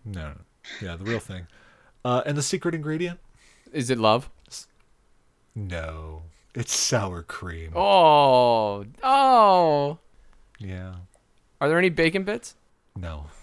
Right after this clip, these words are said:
Speaker 1: No.
Speaker 2: No?
Speaker 1: No. No. Because this is not a, a twice baked sack.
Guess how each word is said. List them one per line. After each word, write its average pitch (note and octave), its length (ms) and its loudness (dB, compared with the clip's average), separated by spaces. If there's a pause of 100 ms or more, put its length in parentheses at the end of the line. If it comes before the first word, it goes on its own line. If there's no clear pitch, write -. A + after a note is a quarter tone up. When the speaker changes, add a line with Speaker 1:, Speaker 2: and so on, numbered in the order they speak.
(560)
Speaker 1:
No. E2 420 -10
Speaker 2:
No? A#2 380 -4
Speaker 1:
No. D#2+ 140 -14 (640)
No. E2+ 440 -12 (1300)
Because C3 760 -2 (160)
this C#3+ 200 -6
is C3 180 -8
not B2 200 -2
a, F2+ 380 -6 (640)
a A2+ 80 -10
twice G2 340 -8
baked F2 300 -14
sack. F2 420 -14